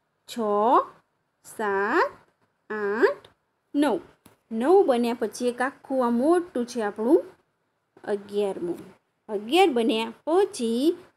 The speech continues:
અહીંયાથી લઈ લેવાનું તમારે બારમું. બારમું બન્યા પછી તમારે અહીંયાથી લઈ લેવાનું તેરમું.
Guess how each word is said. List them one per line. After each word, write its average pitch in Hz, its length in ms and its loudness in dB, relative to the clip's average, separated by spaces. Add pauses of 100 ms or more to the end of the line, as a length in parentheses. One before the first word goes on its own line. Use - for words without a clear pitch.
અહીંયાથી 294 520 0
લઈ 202 140 -2
લેવાનું 196 460 -4
તમારે 202 560 -4 (460)
બારમું. 262 580 0 (840)
બારમું 311 420 4
બન્યા 220 340 -2
પછી 208 320 -6
તમારે 196 500 -2
અહીંયાથી 202 420 -4
લઈ 196 240 -2
લેવાનું 196 640 -2 (1300)
તેરમું. 269 600 -8